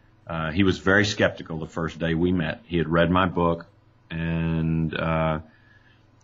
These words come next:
said he couldn't close a case based on a book. So I brought him thirty-three pages of a, an additional,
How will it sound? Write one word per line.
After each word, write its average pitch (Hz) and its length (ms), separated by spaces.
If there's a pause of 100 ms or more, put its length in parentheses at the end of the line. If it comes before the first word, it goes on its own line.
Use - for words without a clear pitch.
(220)
said 95 260
he 92 80
couldn't 92 340
close 95 480
a 87 40
case 82 440
based 87 360
on 82 120
a 76 40
book. 92 320
So - 140
I 95 80
brought 87 260
him 85 140
thirty-three 85 600
pages 82 500
of 78 120
a, 76 120 (180)
an 80 140
additional, 82 720